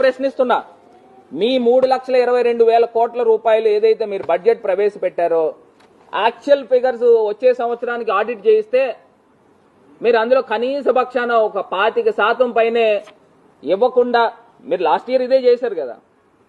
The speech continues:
రైతు భరోసా అన్నారు ఇవ్వలే, అన్నదాత సుఖీభవ అని మీరు బడ్జెట్లో పెట్టారు ఇవ్వలే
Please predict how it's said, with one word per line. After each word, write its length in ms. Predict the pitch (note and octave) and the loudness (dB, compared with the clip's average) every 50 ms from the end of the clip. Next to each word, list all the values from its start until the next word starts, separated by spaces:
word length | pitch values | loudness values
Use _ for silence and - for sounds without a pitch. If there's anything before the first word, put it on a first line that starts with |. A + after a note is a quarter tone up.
| _ B2+ | _ -4
రైతు 260 | D3+ F#3+ G#3+ - A#3+ A3+ | 0 0 2 2 2 0
భరోసా 280 | A3+ A3+ A#3 G#3+ A#3+ A3 | 2 2 2 0 0 -2
అన్నారు 260 | G#3+ G#3+ A3 A#3 B3 A#3+ | -4 -4 -4 -4 0 0
ఇవ్వలే, 260 | A#3 A#3+ A#3 A3+ G#3 F#3 - - _ _ _ _ _ _ _ _ _ - | 2 2 2 2 0 0 -6 -10 _ _ _ _ _ _ _ _ _ -10
అన్నదాత 440 | D3 F3+ G#3+ A3 G#3+ A#3 A#3 - A#3+ A3+ A3+ | -8 -6 -6 -2 0 0 0 2 0 -2 -2
సుఖీభవ 460 | A#3 A#3 - A#3 A3+ G3+ A3+ A3+ A3+ A3+ A3 A3 | -4 -8 -6 -6 -2 0 0 2 2 2 0 -2
అని 180 | A3 A3+ B3+ C4 A#3+ | -4 -6 -8 -4 -2
మీరు 120 | A#3 A3 F#3+ G#3 | -2 -2 0 0
బడ్జెట్లో 320 | F#3+ G3 A3+ G#3 A3 G#3+ G3+ | 0 0 0 0 0 -6 -6
పెట్టారు 320 | G3+ G3+ - G3+ F#3+ G3 G3 F#3+ - G#3 | -6 -6 -6 -6 -4 -4 -6 -4 -4 -2
ఇవ్వలే 260 | G#3+ G#3+ G#3+ G#3 F#3+ | 0 0 0 0 0